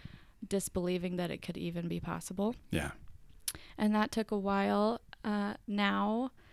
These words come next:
Speaker 1: I really love it because the change that people can make is so vast. You know, it's, it's like a night and day difference when someone is truly in recovery.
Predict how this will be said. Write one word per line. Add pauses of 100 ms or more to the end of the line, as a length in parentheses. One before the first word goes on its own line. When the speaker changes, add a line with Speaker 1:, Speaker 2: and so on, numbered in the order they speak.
(320)
Speaker 1:
I
really
love
it
because (160)
the
change
that (120)
people
can
make
is
so (100)
vast. (380)
You
know,
it's,
it's
like
a
night
and
day
difference
when
someone
is (800)
truly
in
recovery.